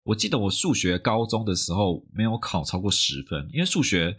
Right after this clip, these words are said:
它的题目不是都只有两三题选择题，后面全部都是要么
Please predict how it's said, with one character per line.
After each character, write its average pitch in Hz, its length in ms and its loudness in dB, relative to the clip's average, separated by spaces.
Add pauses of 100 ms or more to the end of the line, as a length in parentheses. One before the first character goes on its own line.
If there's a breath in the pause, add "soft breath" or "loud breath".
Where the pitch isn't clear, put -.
(280 loud breath)
它 147 140 0
的 139 100 2
题 98 220 -4
目 123 120 0
不 92 120 0
是 107 100 0
都 113 140 2
只 101 180 -2
有 73 340 0 (220)
两 82 260 0
三 107 240 0
题 90 200 0
选 71 200 -2
择 78 140 -2
题， 73 160 -6
后 107 140 -4
面 107 120 2
全 - 160 -2
部 90 120 -4
都 98 120 2
是 107 140 -2
要 110 100 2
么 87 160 0